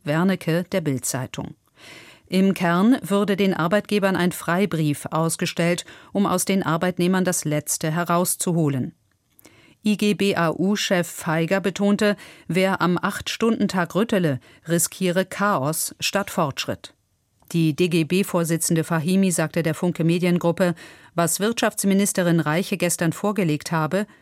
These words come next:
sei ein erneuter Versuch, ausbeuterische Geschäftsmodelle zu legalisieren. Reiche will das Arbeitszeitgesetz ändern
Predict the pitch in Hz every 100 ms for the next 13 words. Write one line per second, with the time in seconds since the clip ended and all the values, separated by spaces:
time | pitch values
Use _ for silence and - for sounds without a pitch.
0 | _ 170 175 185 - 175 180 160 160 156
1 | 196 214 - 196 165 180 196 - - -
2 | 156 190 233 - 190 190 175 175 175 170
3 | - 170 - - 165 151 139 139 - 165
4 | 160 165 180 165 180 151 107 - _ _
5 | _ _ _ _ - - - _ 165 175
6 | 208 - 247 240 214 - 190 196 151 -
7 | - 160 156 - 156 165 - - 160 175
8 | 185 220